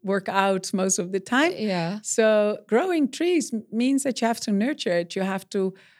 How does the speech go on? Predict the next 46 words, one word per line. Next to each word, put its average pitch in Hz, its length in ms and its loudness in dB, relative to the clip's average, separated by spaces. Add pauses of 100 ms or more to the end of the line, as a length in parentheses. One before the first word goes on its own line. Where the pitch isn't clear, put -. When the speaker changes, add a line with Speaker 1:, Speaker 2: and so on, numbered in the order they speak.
(120)
Speaker 1:
water 233 320 0
it, 196 260 -2
you 190 120 -2
have 196 340 -4
to 190 180 -4
take 190 280 -6
care 254 260 -2
of 233 140 -4
it, 185 240 -4
you 185 80 -2
have 190 200 -2
to - 100 -8
see 190 200 -4
how 185 240 -2
it 175 140 -6
goes. 214 460 0
You 180 180 -8
see, 202 320 -4 (500)
um, 190 540 -4 (180)
what 185 240 -2
you 202 60 -4
can 190 260 -4
replant 220 680 0
if 180 220 -8
you 202 60 -8
need 196 240 -4 (180)
to 185 400 -6
cut 247 320 -2
and 180 180 -2
trim, 254 440 2 (200)
Speaker 2:
Mm-hmm. 208 260 0
Speaker 1:
maybe 208 640 2
if - 160 -10
you 196 80 -8
can 196 420 -8 (100)
take 226 260 2
off 202 160 -2
little 202 260 2
seedlings 196 460 -4
for 202 140 -4
the 190 100 0
next 240 340 0
round. 208 300 2
I 208 60 0
mean, 214 160 4
Speaker 2:
Mm-hmm. 170 240 -2